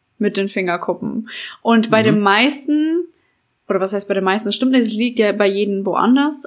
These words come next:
Speaker 1: aber, ähm, ich weiß bei mir, <laughs> oh Gott, nein, okay, so genau erkläre ich das jetzt.
Speaker 2: Ja, weiter.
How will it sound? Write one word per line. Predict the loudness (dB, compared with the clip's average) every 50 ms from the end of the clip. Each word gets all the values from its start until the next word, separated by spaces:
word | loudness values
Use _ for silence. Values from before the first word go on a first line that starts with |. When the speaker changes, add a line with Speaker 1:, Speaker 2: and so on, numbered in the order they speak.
| -4 -2
Speaker 1:
aber, | 0 2 2 2 2 0 -2 -6 -14 -20 -20 _ _ _ _
ähm, | -2 -2 0 0 0 -2 -2 -2 -4 -4 -6 -10 _ _ _ _ _ _ _ _ _ _ _ _ _ _ _ _ _ _ _ _
ich | -14 -12 -12 -12 -14 -14
weiß | -14 -14 -14 -14 -16
bei | -18 -18
mir, | -16 -16 -18 -16 -14 -12 -12 -12 -12 -12 -14 -16 -16
<laughs> | -16 -12 -10
oh | -10
Gott, | -10 -10 -10 -8 -8 -8 -8 -6 -8
nein, | -6 -4 -2 0 2 2 2 0 -2 -4 -4 -6 -6 -4 -6 -4 0 0 0
okay, | 0 0 2 0 0 0 0
so | -2 -2
genau | 0 0 2 2
erkläre | 4 4 2 2 2 2 2 0
ich | 0 0
das | 0 0 0 0
jetzt. | 0 0 0 2
Speaker 2:
Ja, | 2 2 4 2 2 2
weiter. | 4 4 2 4 2 -2 -2 -4